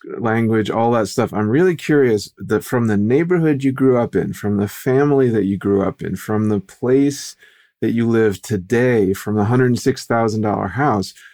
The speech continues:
I'm attracted to something here that's different. What is it about you that's different?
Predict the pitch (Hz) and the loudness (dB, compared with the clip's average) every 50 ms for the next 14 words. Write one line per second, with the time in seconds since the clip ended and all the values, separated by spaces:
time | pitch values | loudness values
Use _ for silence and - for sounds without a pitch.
0 | _ _ _ - - 127 170 202 196 - - 180 202 214 202 - - 127 110 104 | _ _ _ -6 -2 0 0 0 0 0 0 0 0 0 0 -2 -4 -2 -2 -2
1 | 95 - - 113 101 92 - 92 87 87 90 95 92 85 87 87 87 98 98 _ | -2 -2 -2 -2 -2 -2 -2 -2 -2 0 0 0 0 0 0 -2 -2 -4 -6 _
2 | _ _ _ _ _ _ - 101 95 - - - 143 127 123 - - 92 - - | _ _ _ _ _ _ -8 -8 -6 -8 -4 0 0 0 0 -2 -6 -10 -8 -4
3 | 113 127 139 156 151 - 147 135 127 104 120 120 117 104 104 113 131 123 110 95 | -2 0 0 0 0 2 2 0 2 2 0 0 0 0 0 0 0 0 0 0
4 | 90 82 - - - - 92 85 - 92 - - _ | -2 -4 -6 -6 -6 -4 -4 -4 -6 -8 -14 -14 _